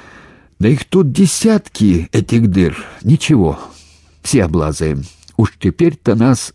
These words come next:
ничто не собьет". Он звонко шлепнул Николаса по голому плечу. "Вы молодчага, Ник.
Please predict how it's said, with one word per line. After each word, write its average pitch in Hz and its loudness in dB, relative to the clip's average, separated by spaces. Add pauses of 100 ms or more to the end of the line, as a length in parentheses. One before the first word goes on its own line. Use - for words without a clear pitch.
ничто 117 2
не 80 0
собьет". 71 -6 (840)
Он 151 0 (120)
звонко 107 0
шлепнул 92 0
Николаса 104 0 (180)
по 92 -2
голому 85 0
плечу. 82 -2 (840)
"Вы 104 -2
молодчага, 98 -4
Ник. 82 -8